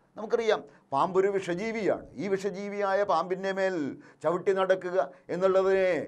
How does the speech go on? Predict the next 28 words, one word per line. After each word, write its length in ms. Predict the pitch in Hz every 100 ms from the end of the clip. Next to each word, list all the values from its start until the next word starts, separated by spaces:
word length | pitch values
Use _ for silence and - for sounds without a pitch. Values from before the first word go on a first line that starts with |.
| - - 127
ഏതർത്ഥത്തിലാണ് 680 | 165 190 160 185 202 190 180
നാം 120 | 180 180
കാണുക? 280 | 180 170 170 165 170 _ _ _ _ _ _ _ -
തേളിൻ്റെ 360 | 170 180 180 185
മേൽ 120 | 180 180 160 135 - - 160
നാം 100 | 185
ചവിട്ടി 280 | 180 156 190 185
നടക്കുക 340 | 180 180 175 180 190
എന്ന് 120 | 175
പറഞ്ഞാൽ 320 | 180 175 180 175 135 98 - - 151
ഏതർത്ഥത്തിലാണ് 640 | 190 180 190 196 185 175 175
നാം 100 | 175
കാണുക? 280 | 175 175 175 160 - _ -
തേളിനെ 320 | 143 165 165 165
നാം 120 | 170 165
അറിയാം, 300 | 151 165 160 156
കൈകൊണ്ട് 340 | 143 156 160 170
തൊട്ട് 200 | 151 170
കഴിഞ്ഞാൽ 300 | 170 165 165 165
തീർച്ചയായും 540 | 170 - 175 165 175 175
അതിന്, 220 | 160 175 175 135 - - - -
അത് 100 | 170 185 - - -
തീർച്ചയായും 520 | 214 214 214 208 208 202
അതിൻ്റെ 260 | 190 196 214 - -
സ്വഭാവം 520 | 160 147 190 196 208 190
അത് 100 | 196
പ്രകടിപ്പിക്കുക 640 | 202 190 202 208 226 214 214
തന്നെ 180 | - 156